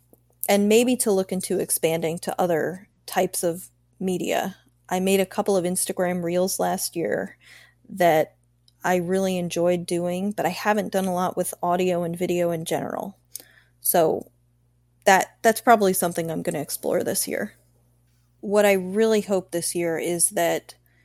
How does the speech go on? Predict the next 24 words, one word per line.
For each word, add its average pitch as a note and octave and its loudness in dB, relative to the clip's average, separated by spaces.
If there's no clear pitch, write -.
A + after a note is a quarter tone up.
things G#3+ 2
start F#3+ 4
to E3+ -2
improve F#3 -2
with F3+ -2
the F3+ -4
nation E3+ -4
and F3 -6
the F3 -6
pandemic, E3 -4
because E3+ -4
I F3 -4
grew G3+ 0
up G3 0
in F3+ -8
a F3+ -6
family E3+ -6
seeing F#3+ 0
my E3+ -2
mom F3 -2
entertain. E3 -8
My D3+ -8
mom F3+ -6
was F3 -6